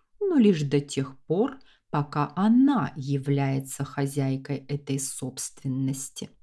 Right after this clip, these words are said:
Как вам известно, мы получили выгодное предложение продать ее. А следовательно, мы, как порядочные люди,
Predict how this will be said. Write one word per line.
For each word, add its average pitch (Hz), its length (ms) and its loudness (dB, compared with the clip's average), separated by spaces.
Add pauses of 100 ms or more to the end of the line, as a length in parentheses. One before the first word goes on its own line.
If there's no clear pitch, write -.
(360)
Как 143 280 -2
вам 139 280 2
известно, 139 840 -4 (320)
мы 320 180 6
получили 147 680 0
выгодное 175 760 0
предложение 147 840 -2
продать 139 720 -6
ее. 131 300 -8 (500)
А 139 100 -2
следовательно, 262 1120 0 (240)
мы, 202 480 8 (160)
как 233 300 -2
порядочные 147 760 0
люди, 143 500 0